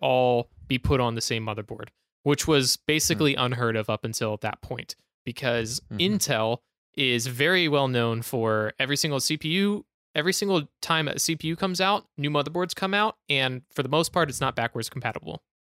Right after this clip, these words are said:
Speaker 1: It's
Speaker 2: Yes,
Speaker 1: basically
Speaker 2: one
Speaker 1: one
Speaker 2: gen.
Speaker 1: C P U and one motherboard that match up,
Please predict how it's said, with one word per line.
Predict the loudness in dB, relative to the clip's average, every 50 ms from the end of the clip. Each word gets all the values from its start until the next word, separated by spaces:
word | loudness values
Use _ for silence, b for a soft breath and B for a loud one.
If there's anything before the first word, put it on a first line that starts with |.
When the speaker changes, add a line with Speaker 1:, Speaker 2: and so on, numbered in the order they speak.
| _ _ -18 -18 -18 _ _ _ _ -2
Speaker 1:
It's | -2 0 0
Speaker 2:
Yes, | 2 2
Speaker 1:
basically | 2 2 2 2 2 4 4 2
Speaker 2:
one | 4 2
Speaker 1:
one | 2 2
Speaker 2:
gen. | 2 2
Speaker 1:
C | 0 -2
P | -2 0 0
U | 2 2 2
and | 2 2 2
one | 0 0 2
motherboard | 0 0 0 0 -2 0 2 2 2 2 0
that | -2 -2 0
match | 0 -2 -2 -2 -4 -6
up, | -8 -8